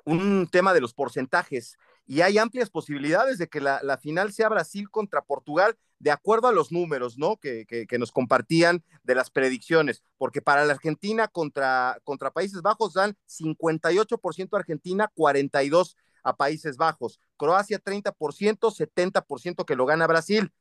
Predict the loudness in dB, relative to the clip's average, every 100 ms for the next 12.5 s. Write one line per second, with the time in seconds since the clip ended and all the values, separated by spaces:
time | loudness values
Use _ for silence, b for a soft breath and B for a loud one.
0 | _ _ -6 -2 -2 -2 -2 0 0 0
1 | -4 -2 -2 -2 -6 -6 -6 -4 -4 -6
2 | _ _ -6 -4 -4 -6 -2 2 2 2
3 | 0 -2 -6 _ -8 -2 -2 -2 -8 -4
4 | 0 0 0 -2 -2 -4 -4 -4 -6 -8
5 | -10 -8 0 2 2 2 4 2 2 -2
6 | _ -2 0 0 0 2 2 2 0 -2
7 | -2 -4 -2 -2 0 -2 -4 _ _ _
8 | -10 -8 -6 -4 2 4 4 0 -18 _
9 | _ _ -6 -2 -2 -2 -4 0 -2 0
10 | 0 0 0 -6 0 0 -2 -10 -8 -8
11 | -6 -6 -8 -20 -20 _ _ -2 2 0
12 | 4 4 6 4